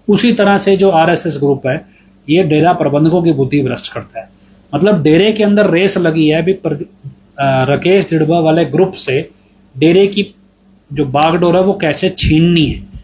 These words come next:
और इस दूसरी तरफ प्रदीप कलेर और जगजीत सिंह अलाइड ये group जो बीजेपी के प्रो बीजेपी है, ये group मिलके अकाली दल को भी हराना चाहता है और बीजेपी के पक्ष में खड़ा कर देना चाहता है,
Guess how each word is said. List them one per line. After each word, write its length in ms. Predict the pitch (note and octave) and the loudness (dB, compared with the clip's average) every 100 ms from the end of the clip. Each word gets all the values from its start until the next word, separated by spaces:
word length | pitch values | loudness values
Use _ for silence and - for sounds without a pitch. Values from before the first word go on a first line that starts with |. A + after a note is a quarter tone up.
| - - D3+ | -12 -8 -4
और 220 | D#3+ D#3 | -2 -2
इस 200 | F3 - | -2 0
दूसरी 300 | G3 F3+ A#3 | 0 2 0
तरफ 240 | G3+ G#3+ | 2 0
प्रदीप 500 | - E3+ D#3 G3+ G#3 - | -2 -4 0 0 -2 -4
कलेर 240 | E3+ F3+ | -2 0
और 120 | F3+ | 0
जगजीत 400 | D3+ D3+ D#3 F#3+ | -2 -2 0 -2
सिंह 280 | - E3+ E3 | -2 -2 2
अलाइड 320 | D#3 D#3 E3 | 2 2 2
ये 120 | E3+ | 2
group 320 | D3+ C#3+ E3 D3 | 2 0 -2 -2
जो 200 | D#3 D#3 | -2 0
बीजेपी 460 | C#3 C3+ E3+ F#3 | -2 -2 -2 -4
के 140 | E3+ F3 | -4 -6
प्रो 460 | - _ E3 F#3+ | -8 _ -2 0
बीजेपी 500 | D#3+ C#3+ C3+ B2 A#2+ | 2 2 0 -6 -10
है, 180 | A#2 E3+ _ _ - _ - | -10 -14 _ _ -20 _ -8
ये 240 | C#3+ G#3 | 0 2
group 240 | A3 G#3+ G#3+ | 2 2 0
मिलके 640 | E3+ D#3+ F#3 - C#3+ F3+ A3+ _ _ _ - | 0 0 0 -2 0 0 -4 _ _ _ -8
अकाली 380 | D3 D3+ E3+ A3 | -2 0 2 4
दल 160 | G#3+ | 4
को 160 | G#3 G#3+ | 2 2
भी 80 | G#3+ | 0
हराना 420 | - C#3 D3+ F3+ | 0 -2 0 0
चाहता 300 | F3+ E3 F3 | 0 -4 0
है 60 | G#3 | -2
और 80 | |
बीजेपी 440 | D3 D3 E3 D#3 E3 | 0 -2 0 -2 -2
के 120 | F#3 | -2
पक्ष 360 | E3 D3 - D3+ | -4 -6 -6 -4
में 160 | F3 | -4
खड़ा 260 | - - E3+ | -4 -2 0
कर 160 | D#3+ D3 | 0 0
देना 200 | D3 C#3+ | 0 -2
चाहता 360 | C3 A#2+ B2+ | -4 -6 -6
है, 120 | C#3+ | -6